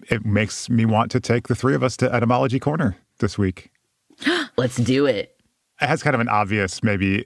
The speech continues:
Speaker 1: etymology. It's burnout, right? It's the same thing. But it was, interestingly, it was coined in the seventies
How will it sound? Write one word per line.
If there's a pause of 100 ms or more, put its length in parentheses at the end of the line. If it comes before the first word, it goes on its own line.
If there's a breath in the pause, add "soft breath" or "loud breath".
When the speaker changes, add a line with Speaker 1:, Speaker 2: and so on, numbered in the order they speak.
Speaker 1:
etymology.
It's
burnout,
right?
It's
the
same (200)
thing.
But
it
was,
interestingly,
it
was
coined
in
the
seventies